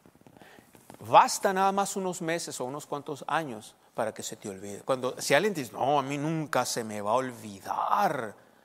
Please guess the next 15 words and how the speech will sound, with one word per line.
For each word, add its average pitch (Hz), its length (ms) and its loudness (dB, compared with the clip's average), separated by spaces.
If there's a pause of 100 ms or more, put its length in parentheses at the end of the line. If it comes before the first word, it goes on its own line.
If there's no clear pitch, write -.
(220)
jamás 120 520 -2
se 185 120 -2
me 147 120 -4
va 127 60 -2
a 135 40 -2
olvidar 135 500 -4
lo 151 140 -6
que 113 160 -6
aprendí". 110 460 -8 (140)
<laughs> - 2500 -20
Cuando 127 240 -2
oigo 190 200 6
a 214 60 6
gente 202 260 2
así, 220 600 -4